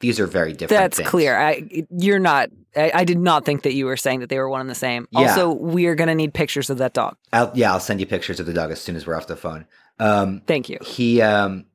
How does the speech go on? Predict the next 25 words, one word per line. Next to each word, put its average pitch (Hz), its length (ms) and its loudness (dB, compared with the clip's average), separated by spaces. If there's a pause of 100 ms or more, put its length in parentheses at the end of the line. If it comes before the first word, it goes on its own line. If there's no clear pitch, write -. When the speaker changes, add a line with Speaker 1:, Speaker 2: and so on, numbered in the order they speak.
(600)
Speaker 1:
sometimes 147 540 0
you 147 60 2
have 139 180 2
to 131 80 -4
tell 131 220 2
your 113 140 2
friend, 120 520 -2
"Hey, 110 640 2 (540)
you 113 120 -10
can't 123 280 -2
bring 120 140 2
your 107 120 2
dog 107 320 2
to - 80 -4
my 95 180 0
house 87 300 -2
because 95 340 -6
your 95 100 -2
dog 95 280 2
is 90 100 -2
too - 220 -4
rough 90 300 0
with 87 160 -6
my 90 160 2
dog," 113 400 0